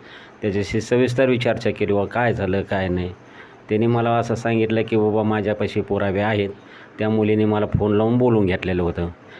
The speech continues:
आणि त्याचा बी असा टाईम सांगितलं की बारा वाजून सत्तावीस मिनिटाचा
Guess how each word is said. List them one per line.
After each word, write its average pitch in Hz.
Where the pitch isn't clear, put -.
आणि 90
त्याचा 113
बी 120
असा 123
टाईम 123
सांगितलं 117
की 101
बारा 117
वाजून 113
सत्तावीस 107
मिनिटाचा 107